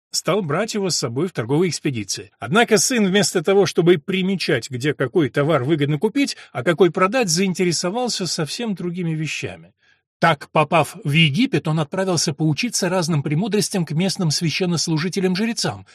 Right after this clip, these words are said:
которые одновременно были еще и астрономами, землемерами, врачевателями и даже прорицателями, предсказывавшими будущее.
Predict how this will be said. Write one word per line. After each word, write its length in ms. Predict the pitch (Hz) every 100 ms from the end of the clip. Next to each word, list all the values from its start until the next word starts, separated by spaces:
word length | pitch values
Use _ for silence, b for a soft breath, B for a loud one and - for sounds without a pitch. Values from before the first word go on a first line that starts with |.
| b
которые 280 | - 120 147
одновременно 580 | 147 147 143 180 165 156
были 180 | 147 156
еще 300 | 151 - 160
и 100 | 135
астрономами, 720 | 127 135 117 110 160 147 131
землемерами, 720 | 113 135 139 135 147 151 135
врачевателями 840 | 131 139 - 120 147 185 170 165 147 B
и 80 | 196
даже 340 | 156 202 160 160
прорицателями, 960 | 160 147 113 - - 139 175 190 196
предсказывавшими 1080 | 175 156 135 - 127 113 113 131 139 175 170
будущее. 680 | 170 233 170 - - -